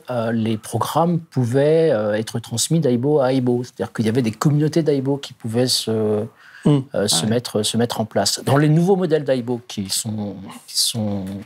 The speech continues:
Speaker 1: apparus il y a quelques années, euh, le iBot, c'est-à-dire ce chien artificiel, peut se connecter sur Internet. C'est là que les problèmes commencent, parce que, euh,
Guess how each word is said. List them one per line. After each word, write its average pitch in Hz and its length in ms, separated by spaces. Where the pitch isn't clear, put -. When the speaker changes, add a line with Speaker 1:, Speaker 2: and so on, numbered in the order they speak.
Speaker 1:
apparus 120 440
il 101 100
y 104 40
a 95 80
quelques 107 340
années, 151 240
euh, 107 380
le 113 260
iBot, 165 380
c'est-à-dire - 260
ce - 120
chien - 180
artificiel, - 520
peut 165 200
se - 80
connecter 120 400
sur - 160
Internet. 95 500
C'est - 200
là 113 140
que - 80
les 104 60
problèmes 101 320
commencent, - 400
parce - 180
que, - 120
euh, - 220